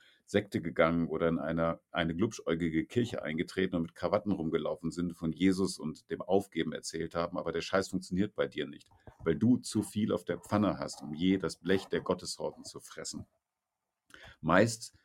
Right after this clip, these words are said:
ist nicht groß was passiert mit denen, die es brauchten und aufgegeben haben. Sie sind aufgestanden und zur Arbeit gegangen und nach Hause gekommen und haben gegessen und sind ins Bett gegangen und aufgestanden, Tag für Tag. Aber tot. Wie Maschinen.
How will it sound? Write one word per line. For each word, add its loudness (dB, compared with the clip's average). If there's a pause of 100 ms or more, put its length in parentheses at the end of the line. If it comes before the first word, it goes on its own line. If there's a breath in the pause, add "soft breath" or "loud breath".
(160 soft breath)
ist -2
nicht 6
groß 4
was 4
passiert 0
mit -6
denen, -2
die -4
es -4
brauchten 2
und -2
aufgegeben -4
haben. -4
Sie -8
sind -4
aufgestanden 2
und 0
zur -2
Arbeit 2
gegangen 2
und 4
nach -2
Hause 2
gekommen -2
und -2
haben -2
gegessen -2
und 2
sind -4
ins -10
Bett -4
gegangen 2
und 0
aufgestanden, 0
Tag -2
für -2
Tag. 2 (500)
Aber 4 (140)
tot. 4 (640)
Wie 4
Maschinen. 4